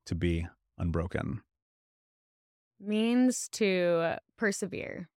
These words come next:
Speaker 2: and to push through, even in your darkest moments. Um, it means to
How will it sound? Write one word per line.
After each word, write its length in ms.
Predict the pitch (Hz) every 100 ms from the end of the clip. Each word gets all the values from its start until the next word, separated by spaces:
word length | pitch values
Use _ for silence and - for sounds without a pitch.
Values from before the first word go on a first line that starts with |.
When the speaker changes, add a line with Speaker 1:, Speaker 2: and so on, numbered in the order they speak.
| _
Speaker 2:
and 180 | 185 180
to 80 | 180
push 300 | - 180 -
through, 460 | - 160 - - 190
even 340 | - 185 190 180
in 140 | 185
your 120 | 180
darkest 460 | 165 160 160 170 -
moments. 680 | 160 - 202 90 - - - _ _ _ -
Um, 560 | 170 160 - - 175 - -
it 140 | 185
means 540 | 185 190 180 180 170 -
to 600 | - 170 160 98 95 180